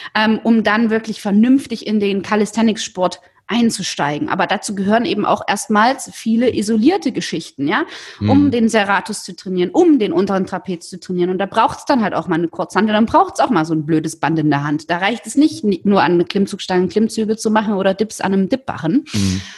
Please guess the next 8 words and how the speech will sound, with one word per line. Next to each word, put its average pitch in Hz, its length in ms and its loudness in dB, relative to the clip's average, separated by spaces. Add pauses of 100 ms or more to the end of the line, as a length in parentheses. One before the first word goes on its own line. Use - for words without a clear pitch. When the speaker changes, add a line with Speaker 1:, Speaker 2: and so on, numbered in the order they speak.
(160)
Speaker 1:
Ähm, 190 420 2
um 196 160 2
da 190 200 2
dann 233 160 2
hinzukommen, 254 560 0
das - 420 -6
dauert. 285 480 -2 (380)
Aber 220 580 2